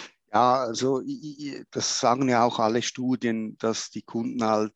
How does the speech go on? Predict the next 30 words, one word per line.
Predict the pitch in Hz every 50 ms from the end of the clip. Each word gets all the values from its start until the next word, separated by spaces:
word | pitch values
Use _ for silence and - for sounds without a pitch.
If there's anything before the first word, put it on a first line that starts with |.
| _ -
ähm, | 113 107 107 107 107 104 104 110 113 107
immer | 131 117 117 117 113
mehr | 107 107 110 113 110
auch | 107 104 - -
hybrid | 113 104 _ 104 104 107 110 110 - -
sind | - - 117 117 120 120 127 127 127 123 110 -
und | 110 104 107 101 _ -
dass | 107 98 - -
es, | 107 - - -
ähm, | 113 110 107 110 110 107 110 95
die | - 113
Vorstellung | - - 113 123 147 151 - - - 120 120 127 127 127 127 131
oder | 120 107 -
die | - - 104
Fiktion, | - 113 - - - - - - 120 120 123 135 139 143 135 117 117
dass | 101 117 104 117
es | 117 95
einen | 110 113 113 113
Kunden | - - 120 120 120 135 131 110
gibt, | 113 110 - - 120
der | 113 - - -
alles | 101 110 135 127 -
nur | 117 117 -
online | - 127 131 143 135 127 120 117 120 120 117
oder | 117 - 120 -
alles | 117 117 123 117 -
nur | 127 123 110
physisch | - - 120 123 120 117 120 107 - - - - -
machen | 117 110 - - 123 117
möchte, | 117 120 113 - - - 123 117